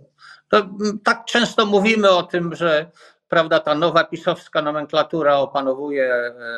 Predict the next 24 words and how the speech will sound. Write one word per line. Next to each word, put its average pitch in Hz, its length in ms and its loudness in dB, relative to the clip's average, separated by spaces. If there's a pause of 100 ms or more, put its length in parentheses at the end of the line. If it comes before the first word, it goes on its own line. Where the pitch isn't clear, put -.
(320)
wielkie 131 380 -6
przedsiębiorstwa 123 880 -4
i 139 80 -4
że 143 120 -6
to, - 220 0 (460)
no, 180 280 -2
właściwie 175 480 0
nie 147 100 2
ma 143 120 2
żadnego 127 400 0
znaczenia, 120 520 0
bo 113 140 -6
tu - 280 -20 (240)
gospodarka 117 500 -2
się - 160 -8
dalej 107 300 0
kręci, 117 520 -2
a 107 60 -2
przynajmniej 101 500 -6
te 104 160 0 (460)
podmioty 117 540 0
mają 107 420 0
się 107 200 -6
dobrze. 98 500 -2